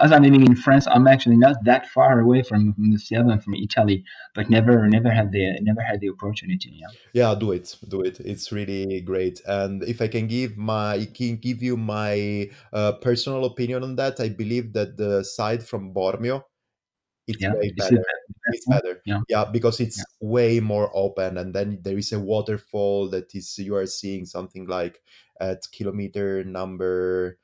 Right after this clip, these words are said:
Speaker 2: uh, ten, nine or ten, uh, that is so beautiful. It's really breathtaking. It's amazing.
Speaker 1: Okay.
Speaker 2: Yeah,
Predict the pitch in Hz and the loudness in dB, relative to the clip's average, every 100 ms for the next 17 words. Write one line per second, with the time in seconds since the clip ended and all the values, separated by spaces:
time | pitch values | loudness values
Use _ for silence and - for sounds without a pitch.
0 | _ _ 82 90 - - 104 113 131 120 | _ _ -10 -10 -10 -8 -4 -4 -6 -10
1 | 110 101 104 104 98 - 101 110 135 - | -8 -4 -4 -4 -6 -6 -8 -8 -10 -16
2 | _ _ _ 110 101 98 95 101 107 107 | _ _ _ -4 -2 -2 -2 -4 -8 -6
3 | 110 - - - - - 120 113 98 107 | -8 -10 -16 -14 -10 -4 -2 -2 -2 -4
4 | 110 110 113 110 95 95 - 104 101 87 | -4 -6 -6 -6 -6 -10 -8 -8 -8 -8
5 | 90 - - 85 85 76 _ 92 87 85 | -10 -10 -14 -14 _ -20 _ -16 -16 -14
6 | - - 98 87 82 87 69 _ _ _ | -16 -14 -14 -12 -12 -14 -18 _ _ _
7 | _ _ _ _ 139 - 98 - _ _ | _ _ _ _ -8 -6 -8 -10 _ _
8 | - 90 | -12 -10